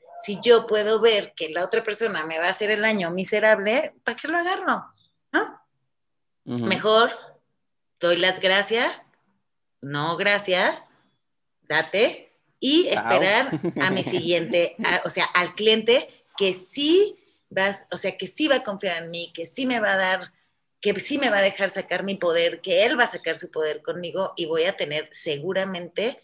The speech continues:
Speaker 1: el mejor día de sus vidas, ¿no? Y el mío también.
Speaker 2: Boom, que ambos la van a pasar súper bomba, ¿no? Súper,
Speaker 1: Ay,
Speaker 2: súper
Speaker 1: sí,
Speaker 2: increíble.
Speaker 1: no. Yo
Speaker 2: De eso se
Speaker 1: amo,
Speaker 2: trata.
Speaker 1: amo a mis clientes, la verdad es que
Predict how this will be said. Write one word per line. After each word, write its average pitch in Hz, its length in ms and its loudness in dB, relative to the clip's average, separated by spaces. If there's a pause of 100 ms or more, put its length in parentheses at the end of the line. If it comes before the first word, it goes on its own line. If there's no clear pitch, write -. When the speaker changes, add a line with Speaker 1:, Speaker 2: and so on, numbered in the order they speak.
(140)
Speaker 1:
el 160 160 -8
mejor 151 360 -6
día 156 120 0
de 147 120 0
sus 143 220 -12
vidas, 151 460 -8
¿no? 185 240 -10
Y 151 100 -2
el 123 120 -6
mío 147 240 -8
también. 139 420 -12 (320)
Speaker 2:
Boom, 107 800 -6
que - 140 2
ambos 190 220 2
la 202 80 0
van 196 100 -2
a 214 100 -4
pasar 190 540 0
súper 135 600 -4
bomba, 113 420 0
¿no? 120 280 -8 (140)
Súper, - 420 -6
Speaker 1:
Ay, 202 140 0
Speaker 2:
súper 196 160 -4
Speaker 1:
sí, 113 60 -6
Speaker 2:
increíble. 110 320 -4
Speaker 1:
no. 110 180 -8 (400)
Yo 220 240 2
Speaker 2:
De 214 120 0
eso 240 180 0
se 208 60 4
Speaker 1:
amo, - 80 2
Speaker 2:
trata. 123 360 4
Speaker 1:
amo 226 280 -2
a 240 60 2
mis 233 160 -2
clientes, 190 460 -6
la 180 140 -2
verdad 180 300 0
es 208 160 -4
que 185 280 -4